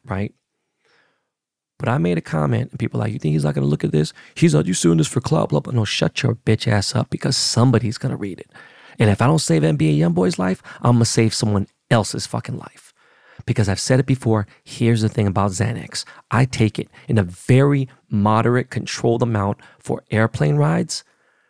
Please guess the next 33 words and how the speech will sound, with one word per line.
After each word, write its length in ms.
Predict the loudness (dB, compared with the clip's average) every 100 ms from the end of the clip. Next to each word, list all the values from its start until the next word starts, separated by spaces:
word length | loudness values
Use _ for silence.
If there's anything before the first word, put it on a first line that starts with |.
| _ _ _
for 140 | 0
when 100 | 2
I 60 | 0
suffer 380 | 0 -2 -2
really, 600 | -6 -6 2 4 4 2
really 520 | 0 0 4 4 4 2
bad 260 | 2 2
anxiety, 640 | 2 2 0 2 0 -2 _ _ _ _ _ _ _ _ _ 0
and 140 | 2
I'll 100 | 4
go 120 | 2
a 40 | 2
little 240 | 2 0
time 340 | 0 0 0
without 300 | 0 0 -2
it, 80 | 0
and 160 | 0 2
I 80 | 4
know 380 | 4 2 0 -4 _ _ _ _ _ _ _ _ _ _ _ _
how 260 | -6 -2 0
much 400 | 0 -2 -6 -12 _
is 160 | -2 -2
bad. 460 | 0 -2 -2 -10 -20 -20 -16 2
We're 160 | 2 4
talking 420 | 2 0 2 0
about 280 | 2 0 -2
a 40 |
quarter 380 | -6 -2 0 0
bar 440 | 0 0 0 -4 _ _ _ _ _ -4
on 160 | -2
an 100 | -2
airplane 540 | -2 -2 -2 -2 -4 -10 _ _ _ _ _ _ _
flight, 360 | -4 -4 -4